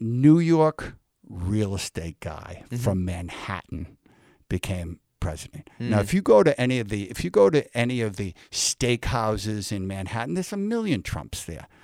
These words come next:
Speaker 1: They're all, they're, they're all at the bar.
Speaker 2: Right.
Speaker 1: You know, he is, he's, he's a real estate guy from Manhattan. They're all like that. And all of a sudden, the country's like, "Oh, we've never seen anything like it." Well, just go to, go to Manhattan. You'll see a ton of 'em.
Speaker 2: Right. Do you think it was because he was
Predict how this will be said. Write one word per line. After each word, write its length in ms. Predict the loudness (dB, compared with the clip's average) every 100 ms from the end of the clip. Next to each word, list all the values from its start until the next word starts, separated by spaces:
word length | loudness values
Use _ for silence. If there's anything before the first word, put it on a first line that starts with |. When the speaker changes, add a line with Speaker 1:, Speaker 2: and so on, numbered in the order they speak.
| -18 0
Speaker 1:
They're 220 | 4 4
all, 100 | 2
they're, 200 | 2 0
they're 320 | 0 -2 0
all 180 | 2 2
at 120 | 2
the 60 | 2
bar. 400 | 2 4 2 -2 _ -2
Speaker 2:
Right. 220 | -2 -2 0
Speaker 1:
You 100 | 2
know, 200 | 4 4
he 200 | 4 4
is, 240 | 2 0
he's, 460 | -2 -2 -4 -8 -12
he's 240 | -6 -4 0
a 160 | 0 -2
real 540 | -8 -14 0 4 6
estate 320 | 4 4 4 6
guy 220 | 4 4
from 180 | 4 6
Manhattan. 380 | 6 6 6 6
They're 160 | 6
all 380 | 8 10 10 10
like 280 | 8 4 2
that. 300 | -2 -2 -6 _ -20 -10 0
And 100 | 2
all 100 | 4
of 60 |
a 40 | 2
sudden, 220 | 2 2
the 60 | 2
country's 280 | 2 0 0
like, 100 | 4
"Oh, 480 | 6 10 12 12 10
we've 140 | 8
never 220 | 4 6 4
seen 240 | 2 4
anything 300 | 4 4 6
like 160 | 6 6
it." 20 |
Well, 100 | 2
just 240 | 0 -2
go 200 | 6 8
to, 160 | 8 6 2 -8 -8 -10 _ _ 0
go 160 | 4 4
to 60 |
Manhattan. 400 | 2 4 4 4
You'll 120 | 2 2
see 160 | 2
a 60 | 0
ton 260 | 0 4
of 120 | 6 6
'em. 160 | 2 -4
Speaker 2:
Right. 380 | -2 2 4 2 -6 _ -20 -20 -12
Do 80 | -2
you 80 | -2
think 300 | 0 -2 0
it 60 | 2
was 180 | 2
because 420 | 0 -2 0 0 0
he 140 | -2
was 500 | 2 4 2 0 -6